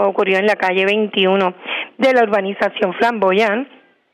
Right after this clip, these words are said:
donde se hurtaron el catalítico del vehículo Mitsubishi Outlander color gris del dos mil dieciocho.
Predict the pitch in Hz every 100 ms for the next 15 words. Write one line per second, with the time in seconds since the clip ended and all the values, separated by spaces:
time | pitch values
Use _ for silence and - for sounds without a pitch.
0 | _ _ _ - - - - - - 240
1 | 262 214 226 180 190 185 202 233 - 208
2 | 202 190 220 269 254 220 202 190 185 233
3 | 233 214 - 202 190 - 180 185 220 220
4 | - 202 190 190 226 277 240 262 226 208
5 | 202 190 196 233 220 220 220 208